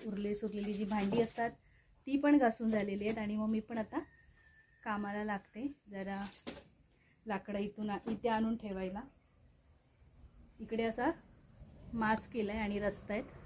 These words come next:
आणि इकडे सगळ्या शेणीची पोती भरून ठेवली आहेत. अजून बऱ्याच वाड्यामध्ये पण आहेत, ज्या बाहेर माचावर सुकत घातल्या होत्या ना, त्या सगळ्या भरून ठेवल्यात. आणि ह्या आता ऑर्डरच्या आहेत, म्हणजे एकाने मागितल्या आहेत,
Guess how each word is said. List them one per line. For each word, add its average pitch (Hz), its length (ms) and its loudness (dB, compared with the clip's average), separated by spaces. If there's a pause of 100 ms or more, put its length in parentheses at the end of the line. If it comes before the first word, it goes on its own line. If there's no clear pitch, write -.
(260)
आणि 214 240 2
इकडे 226 300 4
सगळ्या 220 320 2
शेणीची 220 520 0
पोती 226 400 -2
भरून 220 280 0
ठेवली 196 240 0
आहेत. 240 120 -4 (260)
अजून 190 340 2
बऱ्याच 233 420 6
वाड्यामध्ये 226 640 6
पण 226 200 -2
आहेत, 196 260 -2 (600)
ज्या 214 140 0
बाहेर 208 320 4
माचावर 214 460 2
सुकत 214 300 -2
घातल्या 208 380 2
होत्या 190 200 0
ना, 196 100 -2
त्या 220 120 -6
सगळ्या 196 260 0
भरून 185 340 2
ठेवल्यात. 170 340 -4
आणि 180 180 2
ह्या 190 120 2
आता 208 280 0 (560)
ऑर्डरच्या 208 540 4
आहेत, 220 120 -2
म्हणजे 202 280 2
एकाने 196 540 0
मागितल्या 185 520 -2
आहेत, - 200 -8